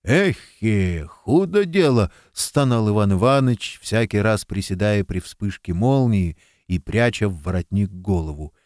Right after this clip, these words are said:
"Теперь мы как в море, и до берегов не доберемся". В этот момент грозовой удар попал в кедр, гордо возвышавшийся над хвойным морем.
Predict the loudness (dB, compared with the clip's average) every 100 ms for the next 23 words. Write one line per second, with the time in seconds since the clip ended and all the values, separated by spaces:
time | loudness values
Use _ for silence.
0 | _ _ -2 0 2 2 2 2 0 -2
1 | -2 0 2 4 2 0 -2 -8 -6 -2
2 | 0 0 0 2 2 0 -4 -4 -2 -2
3 | -2 0 2 0 -2 -6 -8 -10 _ _
4 | _ _ _ _ _ _ _ _ -8 -2
5 | 0 0 0 0 2 2 2 -2 -6 -20
6 | _ -2 0 2 2 2 2 2 0 0
7 | 0 2 0 -2 -6 0 2 2 0 -2
8 | -6 -8 0 2 2 0 -2 -2 -2 0
9 | 0 0 -6 -6 -4 -4 -4 -4 -2 0
10 | 0 0 0 -2 -6 -12